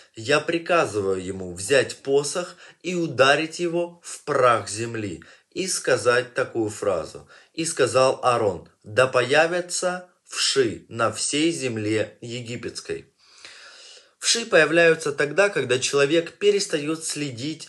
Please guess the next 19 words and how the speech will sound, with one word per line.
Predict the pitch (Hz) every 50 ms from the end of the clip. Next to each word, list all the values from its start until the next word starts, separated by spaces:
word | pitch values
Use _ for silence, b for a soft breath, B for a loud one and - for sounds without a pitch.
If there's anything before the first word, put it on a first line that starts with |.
| _ _ -
за | - - - - 120 123 127 135 - - -
своим | - - - 113 120 113 117 123 120 117
организмом, | - 120 113 107 98 107 104 107 117 120 104 95 98 87 73 - B B B B B
за | - 117 147 185 196
своей | - - 139 123 120 131 139
гигиеной | 117 113 113 104 107 110 104 101 110 143 175 175 175 180 180 175 - b b b _ _
и, | - 202 208 208 196 - - _ _ _
в | _ - - -
принципе, | _ - 226 226 220 202 - 202 180 - 185 180
за | 170 175 196 190 185 165 - - _ _ _ _
своим | - - - 208 202 170 143 127
поведением. | 143 143 160 180 170 160 156 120 95 78 78 71 71 - B B B B B B B B B B
Точно | - 139 139 - - 143 127
так | - - 160 175 180 143
же | 123 117 107
Всевышний | 110 - - 123 120 147 165 165 - - 147 135 120 107 110 B B B B B B
хотел | - - - - 151 156 143
сделать | 131 110 101 107 131 160 156 147 139 135 - - _ _ _ _ _ _ _ _
метафору, | 117 123 127 147 160 160 160 - 165 160 151 143 123 - - 90 80 - 73 76 B